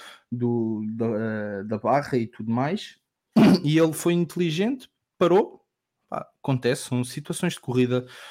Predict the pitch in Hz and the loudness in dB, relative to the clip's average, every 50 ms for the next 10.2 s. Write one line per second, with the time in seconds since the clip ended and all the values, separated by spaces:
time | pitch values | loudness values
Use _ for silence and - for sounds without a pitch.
0 | - - - - 147 151 151 143 143 143 139 139 139 135 139 143 143 127 127 - | -20 -16 -6 -2 2 2 2 2 2 0 -2 -2 -4 -4 -6 -8 -8 -12 -14 -14
1 | - 135 139 170 185 190 190 - - 202 196 185 175 180 175 175 165 160 151 135 | -10 -10 -8 -4 -2 -2 -2 0 2 4 4 4 4 4 2 0 0 -2 -4 -4
2 | 156 143 151 156 160 160 156 147 147 170 160 151 151 160 147 - - - 160 151 | -4 -2 0 4 4 4 4 4 6 6 6 4 4 0 -4 -4 -2 0 2 2
3 | 147 143 - - - - - 139 135 131 127 127 127 127 123 127 127 131 123 - | 2 2 -2 -6 -12 -14 -8 -6 -2 -2 0 0 0 0 0 -2 -2 -4 -4 -4
4 | - - 135 135 151 143 131 - - - 127 127 - - _ _ _ _ - 120 | -4 -4 -2 0 0 -2 -2 -4 -4 -2 -2 -2 -4 -8 _ _ _ _ -10 -8
5 | 123 123 120 117 117 113 - - 123 151 160 175 185 180 - - 160 143 - 165 | -6 -4 -4 -4 -4 -6 -6 -4 -2 2 4 4 4 2 2 0 -2 -2 -2 -4
6 | 143 - 139 - - 147 143 - - - 135 135 131 123 - - - 127 127 131 | -4 -4 -4 -4 -4 -4 -6 -6 -6 -4 -4 -2 -2 -4 -4 -4 -4 -2 0 0
7 | 127 123 127 - _ - 120 113 113 113 117 117 113 113 117 117 - - 123 117 | -2 -2 -4 -8 _ -10 -8 -6 -6 -6 -8 -8 -10 -10 -10 -10 -8 -6 -6 -4
8 | - 131 120 123 - 123 120 113 - - - - 117 117 117 117 110 - - - | 0 -2 -2 -2 0 -2 -2 -2 -4 -8 -12 -4 -2 0 0 0 -2 -4 -8 -12
9 | 101 - 107 - _ - 113 110 110 113 110 110 107 - - 139 139 131 - 123 | -14 -12 -14 -14 _ -6 -4 -4 -2 -2 -2 -4 -4 -2 2 2 2 2 2 2
10 | 123 123 123 | 2 2 0